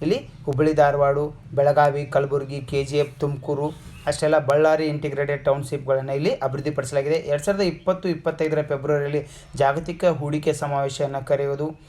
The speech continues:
ಆ, ಚಿಕ್ಕಮಗಳೂರಲ್ಲಿ ರಾಜ್ಯದ ಮೊದಲ ಸ್ಪೈಸ್ ಪಾರ್ಕನ್ನು ಸ್ಥಾಪನೆ,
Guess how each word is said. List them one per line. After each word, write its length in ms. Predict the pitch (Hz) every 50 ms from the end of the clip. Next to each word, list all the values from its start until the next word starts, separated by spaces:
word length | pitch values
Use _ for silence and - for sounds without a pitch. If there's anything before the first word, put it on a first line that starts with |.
| - - - - - - - - - 240 226 196 170 - - - - - - - - - - - - - - - - _ _ 147
ಆ, 240 | 147 156 160 156
ಚಿಕ್ಕಮಗಳೂರಲ್ಲಿ 800 | 151 151 - 180 170 - 185 175 170 175 180 170 165 165 170 165
ರಾಜ್ಯದ 720 | 156 147 135 135 127 123 156 151 151 156 151 147 135 123 123
ಮೊದಲ 380 | 143 147 151 151 165 160 165 151
ಸ್ಪೈಸ್ 440 | 147 - - 151 156 165 - - -
ಪಾರ್ಕನ್ನು 400 | 160 147 147 - 147 147 147 139
ಸ್ಥಾಪನೆ, 380 | - - 147 139 135 151 156